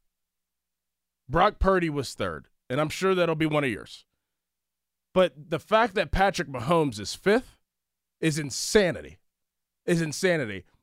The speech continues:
We got into the debate a couple days ago, Pat, about Patrick Mahomes and Tom Brady. And that's a whole different discussion. But for right now and what Patrick Mahomes has done year in and year out,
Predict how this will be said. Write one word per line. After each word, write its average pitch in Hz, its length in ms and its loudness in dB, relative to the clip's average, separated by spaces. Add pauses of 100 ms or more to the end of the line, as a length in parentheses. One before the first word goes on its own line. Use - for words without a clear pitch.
We 190 200 2
got 277 200 4
into 247 180 -6
the 262 120 -2
debate 185 480 2
a - 380 -20
couple 196 180 2
days 160 280 0
ago, 113 200 -4
Pat, 95 300 -4 (1080)
about 165 360 2
Patrick 185 320 4
Mahomes 180 240 0
and 151 100 -10
Tom 151 220 -2
Brady. 90 320 -4 (320)
And 165 200 -4
that's 214 200 4
a 180 60 2
whole 247 360 4
different 196 340 0
discussion. 147 540 -2 (240)
But 190 100 2
for 190 160 2
right 185 380 4
now 170 540 2
and 175 120 0
what 214 140 2
Patrick 196 360 0
Mahomes 190 360 0
has 135 180 -4
done 175 320 2
year 220 320 0
in 214 120 0
and 147 100 -4
year 185 240 2
out, 180 300 2